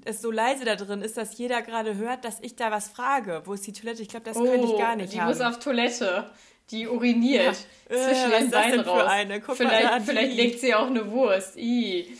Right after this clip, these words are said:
Speaker 1: Boah,
Speaker 2: die
Speaker 1: nee,
Speaker 2: muss
Speaker 1: das
Speaker 2: Sachen
Speaker 1: ist irgendwie
Speaker 2: ablassen.
Speaker 1: so eine richtig dumme Angst oder Befürchtung oder was auch immer. Ich weiß genau,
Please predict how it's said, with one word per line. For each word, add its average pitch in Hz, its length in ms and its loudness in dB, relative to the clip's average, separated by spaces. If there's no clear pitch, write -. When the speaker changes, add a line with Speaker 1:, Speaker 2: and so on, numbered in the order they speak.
Speaker 1:
Boah, 214 120 -10
Speaker 2:
die 220 60 -6
Speaker 1:
nee, 220 60 -4
Speaker 2:
muss 247 120 -4
Speaker 1:
das 254 80 -4
Speaker 2:
Sachen 254 160 -2
Speaker 1:
ist - 100 -4
irgendwie 269 200 -4
Speaker 2:
ablassen. 277 140 -2
Speaker 1:
so 254 60 -4
eine 247 60 -8
richtig 269 360 -14
dumme 269 400 -10
Angst 269 520 -10
oder 214 160 -8
Befürchtung 254 600 -12
oder 220 160 -10
was 220 180 -10
auch 240 180 -14
immer. 226 320 -8
Ich 214 160 -14
weiß 254 360 2
genau, 254 500 0